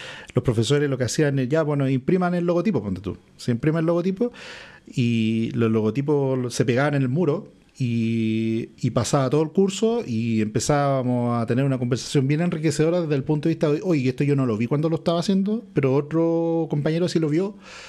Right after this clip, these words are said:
Y, y le llama la atención y se puede como mejorar desde ese punto. Y,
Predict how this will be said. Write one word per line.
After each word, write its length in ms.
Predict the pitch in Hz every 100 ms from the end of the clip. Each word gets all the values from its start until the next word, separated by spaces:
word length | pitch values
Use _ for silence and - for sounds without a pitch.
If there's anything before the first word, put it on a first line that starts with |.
| - - - -
Y, 440 | 127 123 120 127 -
y 100 | 127
le 100 | 123
llama 200 | 147 151
la 60 |
atención 460 | 143 143 123 175 170
y 160 | 151 143
se 120 | -
puede 280 | 135 147 147
como 180 | 143 135
mejorar 400 | 127 120 131 135
desde 200 | 135 135
ese 160 | 123 139
punto. 360 | 143 139 160 165
Y, 380 | 135 127 120